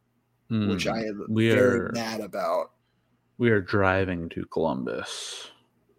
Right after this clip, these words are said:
Speaker 2: Ooh. Well, I mean, it's probably better than flying.
Speaker 1: Yeah, it's, like, three hours.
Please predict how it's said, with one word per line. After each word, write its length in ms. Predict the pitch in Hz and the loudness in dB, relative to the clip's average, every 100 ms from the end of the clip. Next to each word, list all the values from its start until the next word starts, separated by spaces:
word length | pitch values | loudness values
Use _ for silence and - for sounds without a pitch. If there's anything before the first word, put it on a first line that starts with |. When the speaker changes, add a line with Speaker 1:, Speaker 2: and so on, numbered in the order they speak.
| _ _ _ _ | _ _ _ _
Speaker 2:
Ooh. 320 | 131 127 62 - - - - | -6 -6 -8 -14 -20 -20 -4
Well, 120 | 127 | -2
I 60 | 131 | 0
mean, 120 | 127 | 0
it's 100 | 117 | 0
probably 340 | 113 - 57 | -2 -2 -4
better 260 | - 50 50 | -8 -10 -10
than 120 | 67 | -14
flying. 420 | - 52 60 67 - _ _ _ _ _ _ _ _ | -16 -16 -14 -16 -20 _ _ _ _ _ _ _ _
Speaker 1:
Yeah, 120 | 123 | 2
it's, 160 | 87 - | 2 0
like, 100 | 85 | -12
three 260 | - - 73 | -8 -6 -4
hours. 520 | - 87 104 - | -4 -6 -10 -12